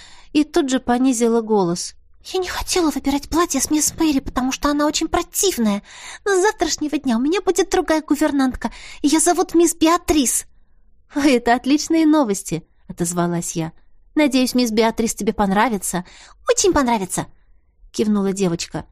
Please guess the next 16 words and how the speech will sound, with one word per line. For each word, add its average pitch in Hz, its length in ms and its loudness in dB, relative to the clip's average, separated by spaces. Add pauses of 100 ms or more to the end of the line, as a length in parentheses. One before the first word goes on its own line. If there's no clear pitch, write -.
(280)
"Я 349 160 2
ее 339 220 6
уже 330 160 4
видела, 277 400 2
она 294 160 2
очень 466 400 0
милая. 214 320 2 (460)
А 392 60 0
еще 392 260 2
я 339 140 4
рада, 339 200 4
что - 240 -4
мы 302 120 2
с - 40 -2
тобой 269 320 0
подружились. 269 800 -4